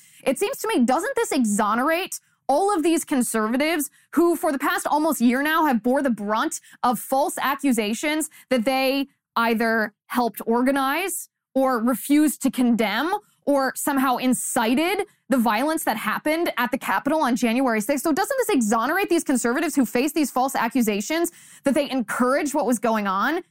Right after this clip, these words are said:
And then after these text messages were sent, showing that behind the scenes, they were wanting this to stop.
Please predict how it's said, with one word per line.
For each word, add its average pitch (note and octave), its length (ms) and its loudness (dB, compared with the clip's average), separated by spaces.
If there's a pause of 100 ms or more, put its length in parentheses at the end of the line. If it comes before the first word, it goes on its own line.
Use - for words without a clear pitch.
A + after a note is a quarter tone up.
(760)
And D#4 120 4
then E4 180 2
after E4+ 320 -2
these F4 140 0
text D4+ 240 -2
messages C4+ 600 0
were A3+ 180 0
sent, G#3 720 -4
showing C4+ 640 0
that A3+ 320 -2
behind F#4+ 460 0
the F4+ 40 0
scenes, A3 540 -2 (340)
they C#4 200 0
were D#4+ 280 -2 (200)
wanting E4 520 2
this D#4 200 -2
to A#3+ 80 -6
stop. - 400 -4